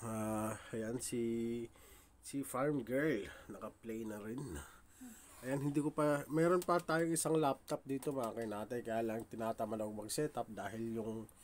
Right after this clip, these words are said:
charger niyan, hindi pa gumagana. At saka wala akong, tawag dito, ah,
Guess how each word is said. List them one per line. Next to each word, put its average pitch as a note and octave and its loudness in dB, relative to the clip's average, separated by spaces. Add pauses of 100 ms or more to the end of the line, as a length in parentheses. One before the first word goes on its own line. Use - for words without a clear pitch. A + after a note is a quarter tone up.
(320)
charger D3+ 2
niyan, B2 0
hindi A#2+ -4
pa A2+ -2
gumagana. G2+ -4 (160)
At - -8
saka A2+ -4
wala A2+ 2
akong, B2+ -6 (760)
tawag A2+ -6
dito, A#2+ -12
ah, A2 -8